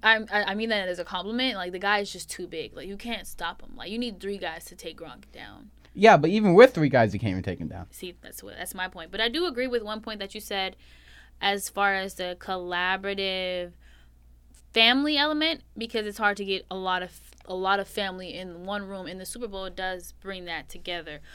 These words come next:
Speaker 1: Hopefully, we can see the Raiders in the Super Bowl. The last time they were in the Super Bowl was two thousand two.
Speaker 2: And supposedly hosting one in twenty twenty-five, and if they were in it during that time, they'd be the first team ever to play in a Super Bowl at their home stadium.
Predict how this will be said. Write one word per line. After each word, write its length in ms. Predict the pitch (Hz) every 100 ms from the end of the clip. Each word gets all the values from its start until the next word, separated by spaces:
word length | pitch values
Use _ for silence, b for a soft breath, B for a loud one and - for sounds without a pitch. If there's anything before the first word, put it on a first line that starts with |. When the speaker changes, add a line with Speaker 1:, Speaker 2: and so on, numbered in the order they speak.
| b
Speaker 1:
Hopefully, 800 | - 285 349 392 359 226 175 208 - 220
we 120 | 285
can 180 | 311 269
see 140 | 262
the 180 | 208 185
Raiders 420 | 190 196 180 180
in 140 | 180
the 220 | 175 165 165
Super 240 | - 285
Bowl. 220 | 208 190
The 40 | 180
last 280 | 220 359 349
time 220 | 277 233
they 120 | 233
were 60 | 233
in 80 |
the 60 | 220
Super 160 | 226 208
Bowl 200 | 190 175
was 140 | 170
two 180 | - 233
thousand 300 | 196 185 87
two. 240 | - 92 - - -
Speaker 2:
And 180 | - 156
supposedly 420 | 156 160 202 208 160
hosting 340 | 180 - 160
one 140 | 151 143
in 80 |
twenty 240 | - 160 156
twenty-five, 680 | 156 147 143 156 190 156 - b b -
and 360 | 131 139 131 -
if 240 | 151 143 139
they 140 | 151
were 140 | 165 156
in 140 | 185
it 140 | 180
during 240 | 156 151 151
that 160 | 156
time, 220 | 160 156 156
they'd 100 | 165
be 140 | 170
the 100 | 156
first 500 | 156 - 185 196 -
team 300 | 180 165 - -
ever 440 | 175 175 160 120 b b -
to 100 | 156
play 320 | 160 180 185
in 140 | 170
a 80 | 147
Super 220 | - 160
Bowl 140 | 151 127
at 120 | 120
their 100 | 127
home 220 | 147 139
stadium. 420 | - 143 120 92